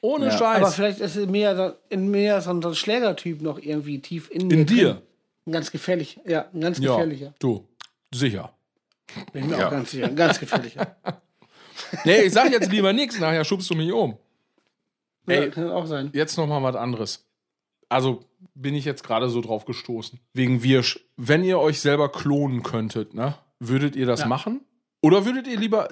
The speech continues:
Speaker 1: vielleicht auch, können wir noch ausweiten,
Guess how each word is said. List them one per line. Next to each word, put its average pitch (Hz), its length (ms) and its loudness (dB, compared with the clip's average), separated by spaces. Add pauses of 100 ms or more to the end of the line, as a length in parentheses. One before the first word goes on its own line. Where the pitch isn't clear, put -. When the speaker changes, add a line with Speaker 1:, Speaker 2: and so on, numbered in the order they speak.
(100)
Speaker 1:
vielleicht 202 380 -2
auch, - 180 -4 (400)
können 165 160 2
wir 165 40 4
noch 139 200 0
ausweiten, 135 800 -4